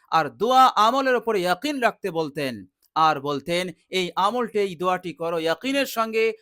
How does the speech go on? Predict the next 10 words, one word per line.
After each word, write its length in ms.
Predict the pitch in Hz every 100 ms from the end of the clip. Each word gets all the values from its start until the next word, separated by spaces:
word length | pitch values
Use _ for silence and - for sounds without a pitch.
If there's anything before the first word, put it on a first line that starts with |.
| _
আল্লাহ 280 | 156 160 139
রাব্বুল 320 | 135 113 131
আলামিন 420 | 127 127 127 123 123
অবশ্যই 560 | 135 170 247 240 - 185
তোমার 340 | - 156 143
এই 120 | 135 131
অভাব 380 | 156 170 165 170 151
অনটন 520 | 165 208 214 220 220 - _
এবং 300 | 165 156 147 135
পেরেশানিকে 680 | 139 131 - 143 143 131 120